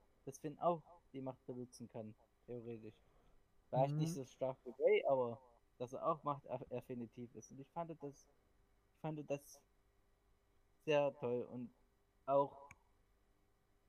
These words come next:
Speaker 1: sehr interessant. Diesen, äh, dieser Kampf war spannend, war interessant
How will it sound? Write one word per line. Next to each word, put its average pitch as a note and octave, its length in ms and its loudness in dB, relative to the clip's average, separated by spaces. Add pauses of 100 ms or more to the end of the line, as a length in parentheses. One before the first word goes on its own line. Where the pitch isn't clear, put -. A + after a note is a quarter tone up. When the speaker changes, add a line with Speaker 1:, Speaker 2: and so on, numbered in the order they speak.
(180)
Speaker 1:
sehr C#3+ 180 2
interessant. C#3 500 -6
Diesen, C3+ 220 -10
äh, B2+ 220 -8
dieser C#3 180 -8
Kampf F3 340 0 (420)
war C#3+ 420 2
spannend, D#3 420 -6
war B2 140 -2
interessant C3 520 -6